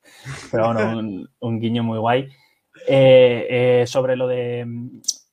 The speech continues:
Sobre lo de la IndyCar, a ver, eh, Fernando siempre lo ha dicho, pero bueno, también le conocemos. Eh, Fernando siempre ha dicho que una temporada completa en la IndyCar le parece un poco, mm, no ha dicho absurdo,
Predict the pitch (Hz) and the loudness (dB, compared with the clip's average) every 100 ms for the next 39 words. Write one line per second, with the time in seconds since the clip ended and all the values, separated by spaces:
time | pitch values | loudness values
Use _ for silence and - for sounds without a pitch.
0 | _ _ _ _ - 131 127 123 123 139 | _ _ _ _ -8 -6 -4 -6 -6 -8
1 | 139 135 117 - 117 117 - 123 117 127 | -6 -8 -8 -8 -10 -10 -10 -10 -10 -10
2 | 135 143 131 110 107 117 110 98 104 107 | -10 -10 -12 -12 -12 -12 -16 -16 -14 -14
3 | 90 - 107 110 110 107 - 104 92 - | -16 -16 -14 -12 -12 -12 -12 -16 -18 -18
4 | 110 110 107 113 120 117 120 113 113 123 | -12 -10 -8 -8 -8 -6 -4 -4 -6 -8
5 | 120 107 113 113 113 110 113 107 101 110 | -6 -6 -6 -8 -8 -6 -6 -6 -8 -6
6 | 110 104 107 107 104 107 101 101 101 104 | -6 -6 -8 -10 -10 -10 -10 -12 -12 -16
7 | 104 - 101 98 - _ _ _ _ _ | -16 -8 -8 -8 -16 _ _ _ _ _
8 | _ _ 113 107 104 104 104 101 98 101 | _ _ -18 -14 -12 -12 -10 -10 -10 -12
9 | - 127 151 147 120 - 147 135 101 | -2 2 4 4 2 2 2 2 0